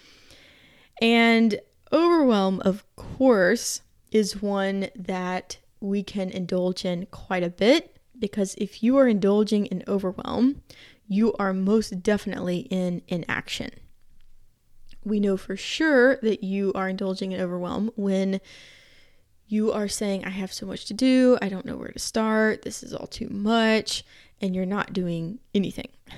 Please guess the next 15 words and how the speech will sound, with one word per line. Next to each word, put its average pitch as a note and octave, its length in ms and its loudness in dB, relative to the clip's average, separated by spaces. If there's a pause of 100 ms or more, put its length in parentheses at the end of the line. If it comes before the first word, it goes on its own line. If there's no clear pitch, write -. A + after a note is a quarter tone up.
(140)
<laughs> - 520 -10
You're F#3 140 -4
just - 300 -8
observing A3 880 2
the G3+ 120 0
things A3+ 580 6
that G3 180 -2
you G3+ 140 0
have G3 220 -2
to G3+ 80 -8
do C4+ 460 6 (600)
and G3 100 -2
talking C#4+ 400 2
about F#3 320 2
them B3+ 440 0